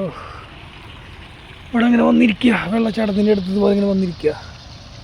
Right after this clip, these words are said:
നല്ല ഭംഗിയുള്ളൊരു ഫൗണ്ടൈൻ കേട്ടോ, വാട്ടർ ഫൗണ്ടൈൻ നല്ല രസം കാണാൻ. ഇതില് മീനുകളൊക്കെ ഉണ്ട് കേട്ടോ, കണ്ടോ മീനൊക്കെ പോണണ്ടാ, അടിപൊളി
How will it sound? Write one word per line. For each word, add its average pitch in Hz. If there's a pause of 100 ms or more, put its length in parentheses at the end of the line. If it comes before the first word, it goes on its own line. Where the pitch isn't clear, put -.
(1080)
നല്ല 214
ഭംഗിയുള്ളൊരു 262
ഫൗണ്ടൈൻ 226
കേട്ടോ, 160
വാട്ടർ 180
ഫൗണ്ടൈൻ 190
നല്ല 226
രസം -
കാണാൻ. 190 (1000)
ഇതില് 226 (260)
മീനുകളൊക്കെ 240
ഉണ്ട് 339
കേട്ടോ, 214 (1400)
കണ്ടോ 214 (140)
മീനൊക്കെ 233
പോണണ്ടാ, 190 (840)
അടിപൊളി 185